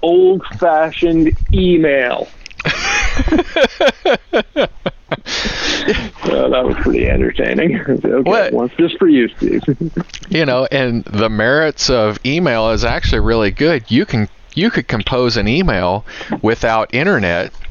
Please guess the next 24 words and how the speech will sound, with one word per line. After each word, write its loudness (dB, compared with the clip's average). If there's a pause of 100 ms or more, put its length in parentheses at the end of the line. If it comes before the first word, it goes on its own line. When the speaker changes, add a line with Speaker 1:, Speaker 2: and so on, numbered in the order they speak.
(400)
Speaker 2:
in -2
a 0
place -2
like -4
Brazil. -2
You -2
said -2
Brazil, 0
right? -4 (1040)
Speaker 1:
Yep. -2 (460)
Speaker 2:
A 4
place 0
like -2
Brazil 0
where 2
you 0
may 0
not 0
have -2
internet 0
everywhere, 0
and 0
when 2
it -6